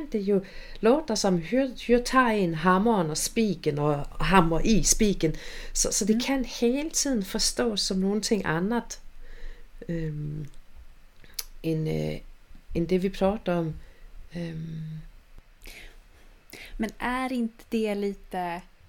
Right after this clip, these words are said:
Speaker 2: är inte det lite essensen då? Att det hela tiden kan förstås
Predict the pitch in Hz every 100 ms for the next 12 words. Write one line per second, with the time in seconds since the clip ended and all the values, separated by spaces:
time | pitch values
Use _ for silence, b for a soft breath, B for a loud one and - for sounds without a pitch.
0 | - 220 220 196 196 180 180 175 175 -
1 | - - 180 165 - 160 - - - _
2 | - - _ _ - - 185 - 190 180
3 | 196 175 180 180 175 165 170 165 175 -
4 | - 170 175